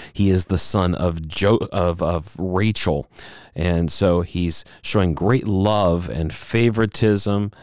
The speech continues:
and preference to Joseph. And this, of course, is stirring up the dark clouds that are gonna begin going through and over Jacob's family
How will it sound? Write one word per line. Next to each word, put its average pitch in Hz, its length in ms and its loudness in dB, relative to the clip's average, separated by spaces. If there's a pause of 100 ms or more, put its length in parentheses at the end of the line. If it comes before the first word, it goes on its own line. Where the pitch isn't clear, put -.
and 82 180 -6
preference - 920 -2 (400)
to - 120 -6
Joseph. 95 600 0 (380)
And 87 280 0
this, 98 360 -2
of 98 140 -4
course, 90 320 -2
is 87 100 -2
stirring 90 460 0
up 87 240 -4 (320)
the 82 180 -4
dark 87 320 -2
clouds 78 600 -4
that 80 100 -6
are 82 80 -4
gonna 82 200 -6
begin 90 360 -2
going 90 400 0
through 87 380 -4
and 78 200 -6
over 82 440 -2
Jacob's 82 440 -4
family 85 540 -2